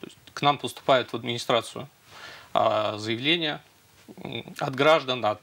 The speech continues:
э, администрации сельских, городских поселений, да. А, мы эту информацию собираем, отправляем, э, той организации, которая занимается у нас отловом, а, животных, соответственно, которая выиграла у нас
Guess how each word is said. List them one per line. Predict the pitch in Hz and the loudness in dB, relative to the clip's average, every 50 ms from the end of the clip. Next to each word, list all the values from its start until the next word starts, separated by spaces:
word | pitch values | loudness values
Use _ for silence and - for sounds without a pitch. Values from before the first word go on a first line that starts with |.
| - - - | -8 -4 -2
э, | 113 107 104 104 | 0 0 0 -2
администрации | 107 113 120 120 120 120 - - - 151 160 156 - - 131 123 117 | -2 -4 -4 -6 -6 -6 -6 0 4 4 4 4 2 -2 -2 -2 -2
сельских, | - - - 135 127 - - 117 117 | -2 0 0 0 0 0 -4 -4 -4
городских | 123 117 113 - - - - - | -2 -4 -4 -4 -4 -6 -6 -6
поселений, | - - - - 120 120 113 110 107 107 | -8 -6 -4 -2 -2 -2 -2 -2 -6 -6
да. | 107 113 127 139 - _ - - - - - - - - - - - | -4 -4 -4 -4 -4 _ -20 -18 -16 -14 -14 -14 -14 -16 -14 -8 -2
А, | - - 113 113 113 110 107 113 104 - _ _ - | 0 2 2 2 2 0 -2 -4 -8 -12 _ _ -16
мы | - - - 135 143 | -8 -4 0 0 0
эту | 127 113 - 131 120 | 0 -2 -2 -4 -4
информацию | 110 - 131 127 127 127 123 113 - - 120 - | 2 4 4 4 6 2 -2 -2 -4 -6 -6 -4
собираем, | - - 123 143 151 165 180 190 170 156 - _ - | -4 -2 -2 0 2 2 2 2 0 -8 -12 _ -10
отправляем, | - - - - - 127 127 135 147 151 151 131 127 127 117 | -10 -10 -8 -4 -4 -2 2 4 4 4 4 2 -2 -4 -2
э, | 113 110 113 110 110 110 104 - | -2 -2 -2 -2 -4 -6 -6 -2
той | - 123 | 0 0
организации, | 113 113 113 117 123 143 156 - - | 0 0 -4 -2 0 -2 -2 -2 -2
которая | - 117 - 117 113 | -6 -4 -4 -4 -4
занимается | 113 113 110 123 123 117 - - 113 | -4 -6 -6 -4 -6 -6 -6 -8 -8
у | |
нас | 113 120 117 - | -8 -6 -4 -6
отловом, | 117 - - 127 123 117 113 - - - - - - - - - - | -4 -2 0 -2 -2 -2 -4 -10 -16 -18 -16 -16 -16 -16 -16 -10 -6
а, | 127 113 110 110 113 113 | -4 -4 -4 -4 -4 -6
животных, | 113 120 123 120 110 - - - | -4 -2 -2 -4 -4 -6 -10 -10
соответственно, | - - - - - - - - - - - 113 101 | -6 -6 -6 -6 -6 -10 -10 -10 -10 -10 -10 -10 -8
которая | - - - 113 113 113 | -8 -6 -4 -4 -4 -4
выиграла | 110 120 117 117 110 107 | -6 -6 -6 -6 -6 -6
у | 107 | -6
нас | 107 113 120 - - - | -8 -8 -8 -8 -8 -8